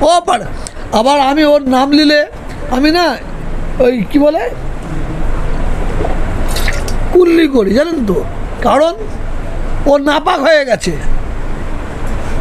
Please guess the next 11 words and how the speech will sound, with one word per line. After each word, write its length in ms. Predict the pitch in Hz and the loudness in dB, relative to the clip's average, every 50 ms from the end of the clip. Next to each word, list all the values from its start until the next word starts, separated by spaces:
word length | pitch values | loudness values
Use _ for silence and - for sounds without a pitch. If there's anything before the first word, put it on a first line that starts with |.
| - - - - - - | 0 0 0 0 0 2
ও 120 | - 262 311 | 2 2 2
নাপাক 400 | 311 302 302 302 302 330 339 285 | 2 2 0 0 0 0 0 2
হয়েছে। 460 | 285 285 269 - 180 143 180 165 - - - - - - - - - - - | 2 2 0 0 0 0 0 0 0 -2 -4 -4 -2 -2 -2 -4 -2 -2 0
আর 120 | - 196 220 196 | 2 2 2 4
ও 220 | 208 247 269 285 294 | 4 4 4 4 4
বলছে 560 | 330 339 339 320 302 294 285 277 277 320 427 - - - - - - - - - 214 - - 185 | 2 0 0 0 0 2 2 2 2 0 -2 -6 -8 -8 -6 -6 -6 -6 -4 -2 -2 2 2 2
যেগুলো 420 | 170 202 254 262 254 277 320 330 311 - | 4 4 2 4 4 2 2 2 0 -2
খেয়েছেন, 540 | - - 247 269 294 302 - 320 311 277 233 | 0 0 2 2 2 2 2 0 0 2 2
ঘিটে 300 | 170 156 240 - 302 311 | 4 4 4 4 2 2
নিয়েছেন, 420 | 311 339 339 311 285 180 262 262 | 2 4 2 2 2 2 0 0
সেগুলো 380 | 214 170 262 294 294 277 240 220 | 2 0 0 2 2 2 2 2